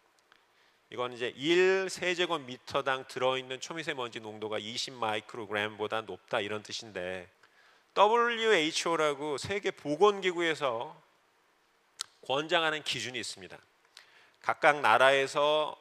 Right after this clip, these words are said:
국민의 건강을 보호하기 위해서는 초미세먼지 농도는 이것보다는 낮아야 된다라는 스탠다드가 있는데 그 기준이 십 마이크로그램 per 큐빅 미터입니다. 그러니까 우리나라는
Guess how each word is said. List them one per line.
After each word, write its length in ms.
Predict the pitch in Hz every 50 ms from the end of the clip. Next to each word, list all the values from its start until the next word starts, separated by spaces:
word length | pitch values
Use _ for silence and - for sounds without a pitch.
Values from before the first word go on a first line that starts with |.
| _ - _ _
국민의 640 | - 127 120 123 131 135 135 139 139 139 139 135
건강을 500 | - - 113 117 123 123 135 127 127 123
보호하기 440 | 110 - 117 113 113 113 107 101 104
위해서는 400 | 107 101 95 - 104 101 101 98
초미세먼지 560 | - - 151 151 147 160 151 135 123 113 120
농도는 520 | 117 110 104 107 104 107 104 110 117 127 - -
이것보다는 760 | - 107 107 110 127 123 - - 131 123 127 120 120 123 117 104
낮아야 380 | 80 - - - 117 113 104
된다라는 760 | 92 95 85 82 80 - 80 80 - _ _ - 123 123 120
스탠다드가 560 | - - - - 170 160 160 156 143 147 131 117
있는데 360 | 104 101 98 95 104 104 95
그 100 | - 113
기준이 640 | - - - 120 110 135 131 127 131 135 107 87 - _ _ _ _ _ _
십 360 | _ - - - - 233 226 - - 143
마이크로그램 760 | 127 113 104 104 110 107 - 123 120 98 107 101 98 101 101
per 160 | - 113 101 -
큐빅 280 | - - 135 127 120
미터입니다. 480 | 107 92 - - 92 82 85 82 73 -
그러니까 640 | - _ _ _ _ _ _ _ _ _ _ - 107
우리나라는 720 | 110 123 131 131 127 131 127 127 127 123 120 117 107